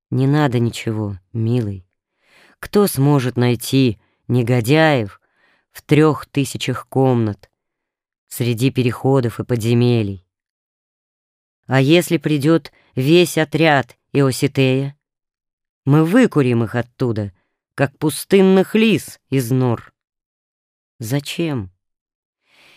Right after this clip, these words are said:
И без того мы чужеземцы, едящие коров — нечисты в глазах коренных жителей Египта.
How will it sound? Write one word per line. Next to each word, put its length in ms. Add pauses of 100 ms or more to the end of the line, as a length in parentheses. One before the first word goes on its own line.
(120)
И 140
без 220
того 400
мы 140
чужеземцы, 960 (240)
едящие 720
коров — 680 (640)
нечисты 840 (180)
в 120
глазах 560
коренных 480
жителей 400
Египта. 600